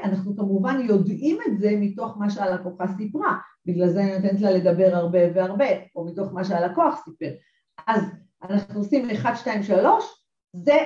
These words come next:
הבעיה שלך, בגלל זה זה קרה. זה קרה כי ניסית למכור ללקוחות קרים, זה קרה כי ניסית, אה, ניסיתם לעשות אחד, שתיים, שלוש,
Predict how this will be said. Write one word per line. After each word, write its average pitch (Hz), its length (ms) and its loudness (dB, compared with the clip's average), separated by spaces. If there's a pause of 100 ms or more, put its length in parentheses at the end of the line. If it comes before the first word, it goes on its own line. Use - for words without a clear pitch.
הבעיה 196 560 4
שלך, 170 320 -4 (120)
בגלל 196 320 0
זה 226 140 -4
זה 254 180 -4
קרה. 180 260 -2 (260)
זה 208 220 -10
קרה 247 280 2
כי 285 60 2
ניסית 220 340 -6
למכור 214 260 -6
ללקוחות 196 560 -2
קרים, 254 440 0 (220)
זה 185 240 -4
קרה 233 320 4
כי 302 80 6
ניסית, 247 400 -2
אה, 220 340 4 (400)
ניסיתם 226 460 -2
לעשות 202 380 -2
אחד, 202 200 -4
שתיים, 185 300 -6
שלוש, 262 360 2